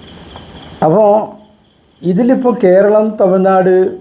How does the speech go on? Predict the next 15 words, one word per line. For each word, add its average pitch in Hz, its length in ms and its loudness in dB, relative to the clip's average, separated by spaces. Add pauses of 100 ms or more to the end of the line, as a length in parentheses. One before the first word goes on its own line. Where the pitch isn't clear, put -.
(220)
പശ്ചിമ 180 340 0
ബംഗാൾ 170 300 2 (100)
അങ്ങനെ, 180 240 0 (1500)
ആ, 160 40 2 (680)
കുറച്ച് 175 320 -2
സംസ്ഥാനങ്ങൾ 175 500 2 (140)
ഇതിൽ 175 240 -2
ഉൾപ്പെടുന്നില്ല. 160 580 0 (1300)
കേരളത്തിലെ 160 840 0 (340)
വിദ്യാഭ്യാസ 156 400 0 (100)
മന്ത്രി 160 320 -2
അതിനെക്കുറിച്ചൊക്കെ 160 680 -2 (340)
പിന്നീട് 175 420 2 (800)
മുഖ്യമന്ത്രിയൊക്കെ 170 640 0 (100)
അങ്ങനെ 170 180 0